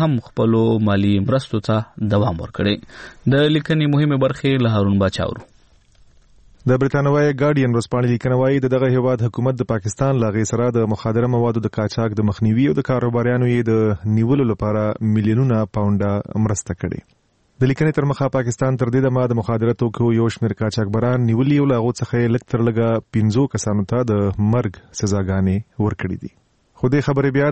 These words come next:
Speaker 2: د برتانیا حکومت هغه هڅې چې په نورو هیوادونو کې د اعدام د سزاګانو پر ضد یې کوي، تر پوښتنو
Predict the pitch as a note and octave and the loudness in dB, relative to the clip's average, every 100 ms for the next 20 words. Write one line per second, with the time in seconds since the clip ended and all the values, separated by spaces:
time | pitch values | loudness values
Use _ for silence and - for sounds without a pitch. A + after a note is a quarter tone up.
0 | C#3 B2 B2 B2 B2+ B2+ A#2+ A#2 A#2+ A2 | 0 0 -2 -2 0 0 0 0 -2 0
1 | A#2+ G#2+ B2+ - C#3 C3 B2+ A2+ A#2 A2+ | 0 0 -2 0 0 0 -2 0 2 2
2 | A2+ A2 A2+ A2+ A#2 G#2+ G#2 G#2+ B2 B2 | 2 0 0 -2 -2 0 0 0 0 0
3 | G#2 G2+ G2 G2+ G2+ G2+ G#2 - G2 G#2 | 0 0 0 -2 0 0 -2 -2 -2 -2
4 | A2 G#2 - G#2+ C3 C3+ - A2+ - A2 | -2 -2 -2 0 2 0 -2 -4 -4 -6
5 | - C3 G#2 | -2 0 0